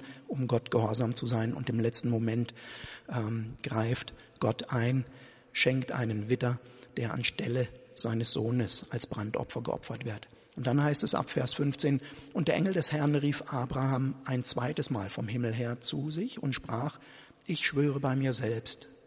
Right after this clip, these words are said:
spricht der Herr, deshalb, weil du das getan und deinen Sohn, deinen einzigen, mir nicht vorenthalten hast. Darum werde ich dich reich segnen.‘“ Wieder eine Saat und Ernte,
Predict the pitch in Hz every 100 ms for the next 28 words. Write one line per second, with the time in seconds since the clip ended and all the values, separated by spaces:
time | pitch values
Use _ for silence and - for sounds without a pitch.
0 | - - 107 - 104 98 92 _ - 139
1 | - 139 101 113 110 117 127 147 - 175
2 | - 104 104 113 - - - - _ -
3 | 139 123 127 117 120 165 135 101 113 117
4 | - 123 139 - 131 98 - - 120 117
5 | 139 - - 123 123 123 117 107 104 104
6 | - - - - - - - - - 123
7 | 139 135 117 98 - - 120 107 - -
8 | 120 - 107 110 117 - 139 - 107 117
9 | 98 - - 127 131 135 135 107 98 -
10 | 127 - 120 113 123